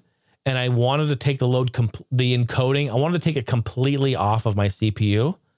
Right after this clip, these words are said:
Let's say I didn't have a powerful C P U, say I had, like, a quad core, and I'm trying to stream in ten eighty P sixty. I'm trying to encode, I'm trying to stream, I'm trying to have O B S encode it, upload it, stream it. I'm just maxing out my system. You could use this GeForce Now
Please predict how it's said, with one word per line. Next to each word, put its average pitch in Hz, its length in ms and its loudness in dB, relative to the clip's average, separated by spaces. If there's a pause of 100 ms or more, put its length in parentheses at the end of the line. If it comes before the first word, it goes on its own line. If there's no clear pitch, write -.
(380)
Let's 123 120 0
say 139 100 2
I 127 100 0
didn't 123 200 0
have 120 180 0
a 110 160 0
powerful 113 400 -2
C 117 180 0
P 113 140 -2
U, 117 220 2
say 113 160 0
I 107 40 2
had, 104 100 0
like, 95 100 -2
a 101 80 -2
quad 101 340 0
core, 107 260 -2 (320)
and 131 120 -2
I'm 131 80 -2
trying 143 220 0
to 127 40 0
stream 131 260 0
in 123 60 0
ten 127 160 2
eighty 117 140 2
P 120 180 0
sixty. 117 560 -2 (240)
I'm 135 120 -2
trying 147 240 0
to 139 80 -2
encode, 123 520 0
I'm 117 120 0
trying 151 280 -2
to 139 60 0
stream, 127 360 0
I'm 120 120 0
trying 156 180 -2
to 139 80 0
have 127 240 -4
O 131 140 0
B 127 160 2
S 120 240 -2 (420)
encode 135 400 0
it, 131 240 -2 (140)
upload 127 340 0
it, 123 160 -2
stream 127 260 0
it. 127 120 -4 (480)
I'm 120 140 -2
just 123 300 -4
maxing 123 380 2
out 110 80 0
my 113 80 0
system. 113 380 -2 (600)
You 147 120 0
could 170 200 0
use 170 220 2
this 160 160 0
GeForce 139 500 0
Now 131 420 0